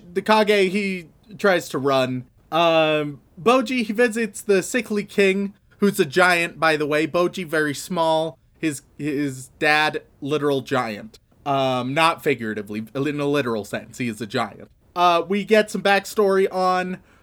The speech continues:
uh, the king and how he kicked some orc horde ass. Uh, but now he's coughing blood.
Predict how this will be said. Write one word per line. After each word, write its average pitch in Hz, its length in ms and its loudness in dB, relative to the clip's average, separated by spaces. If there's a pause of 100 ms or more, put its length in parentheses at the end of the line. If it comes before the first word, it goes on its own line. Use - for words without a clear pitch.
(240)
uh, 175 240 2
the 165 100 -2
king 175 640 -2
and 151 320 -4
how 160 100 0
he 151 60 -2
kicked - 400 -2
some 151 480 -6
orc 165 340 -2
horde 160 440 0
ass. 151 600 0 (280)
Uh, 156 180 2
but 160 160 -2
now 180 160 2
he's 151 160 -6
coughing 160 400 0
blood. 139 420 0